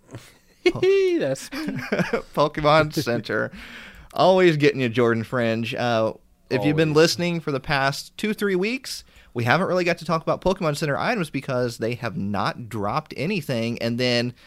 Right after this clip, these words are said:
Speaker 2: literally yesterday, right?
Speaker 1: Mm-hmm.
Speaker 2: Yesterday, uh, they just
Speaker 1: Yesterday, just a bunch of stuff
Speaker 2: a
Speaker 1: thrown on there.
Speaker 2: wave, uh, just a tidal wave of, of items. We have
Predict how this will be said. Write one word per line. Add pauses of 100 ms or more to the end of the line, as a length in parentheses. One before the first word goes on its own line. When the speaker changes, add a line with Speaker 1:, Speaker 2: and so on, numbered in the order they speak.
(240)
Speaker 2:
literally (180)
yesterday,
right? (1200)
Speaker 1:
Mm-hmm.
Speaker 2:
Yesterday,
uh,
they
just
Speaker 1:
Yesterday,
just
a
bunch
of
stuff
Speaker 2:
a
Speaker 1:
thrown
on
there.
Speaker 2:
wave, (180)
uh,
just
a
tidal
wave (100)
of,
of
items.
We
have